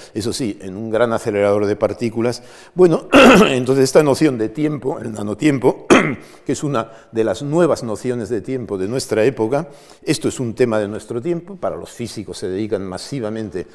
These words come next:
a investigar estas cuestiones, no solo piensan en la flecha del tiempo y en el Big Bang, eh, sino que por debajo de la materia, en lo hondo, en lo profundo,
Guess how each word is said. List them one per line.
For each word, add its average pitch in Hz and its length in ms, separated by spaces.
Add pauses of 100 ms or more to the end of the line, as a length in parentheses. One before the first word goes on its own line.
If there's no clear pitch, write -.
(200)
a 123 60
investigar 117 500
estas 107 280
cuestiones, 151 520
no 104 100
solo 110 300
piensan 110 440 (280)
en 107 100
la 104 120
flecha 117 340
del 98 180
tiempo 120 320
y 101 60
en 95 100
el 92 140
Big 110 260
Bang, 143 320 (220)
eh, 127 100
sino 143 300
que 156 100
por 135 260
debajo 127 400
de 147 80
la 131 60
materia, 127 420
en 101 160
lo 123 100
hondo, 135 300
en 120 100
lo 143 120
profundo, 127 580